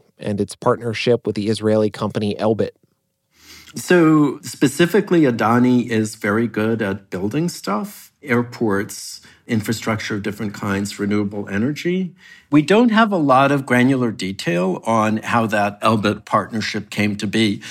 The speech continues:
Speaker 2: We do know that since twenty fifteen, the Modi government and Modi personally has drawn much closer to Israel. So there's been definitely an alignment on the geopolitical side.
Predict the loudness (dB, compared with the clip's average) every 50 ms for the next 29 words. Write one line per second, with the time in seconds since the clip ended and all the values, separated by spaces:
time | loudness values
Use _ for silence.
0 | -18 -18 -4 2 4 4 4 4 4 4 6 6 6 6 6 6 4 4 2 0
1 | 0 0 0 0 0 0 0 -2 -2 2 2 2 2 0 -2 -4 -6 -6 -8 -10
2 | -8 -4 -2 0 0 0 0 -2 -4 -6 -6 -2 2 2 4 4 4 4 4 2
3 | 0 0 0 0 0 0 -2 -2 0 0 -2 -2 -4 -4 -2 0 0 2 2 2
4 | 0 0 -2 -4 -4 -6 -6 -6 -6 -8 -6 -6 -6 -6 -6 -8 -8 -6 -6 -6
5 | -6 -6 -6 -4 -2 -2 0 0 0 0 -2 -4 -6 -6 -4 -4 -4 -4 -4 -6
6 | -8 -10 -10 -8 -10 -10 -8 -6 -6 -6 -6 -6 -6 -6 -6 -6 -6 -8 -12 -16
7 | -20 -20 -20 -20 -20 -20 _ -2 2 2 4 4 2 2 2 2 4 4 4 4
8 | 4 4 2 2 2 2 0 0 0 0 0 0 0 0 0 0 2 2 2 4
9 | 4 2 2 0 -2 -4 -4 -2 0 0 0 0 0 0 -2 -2 -2 -4 -2 -2
10 | 0 -2 -2 -2 -4 -6 -4 -2 -2 0 0 0 -2 -2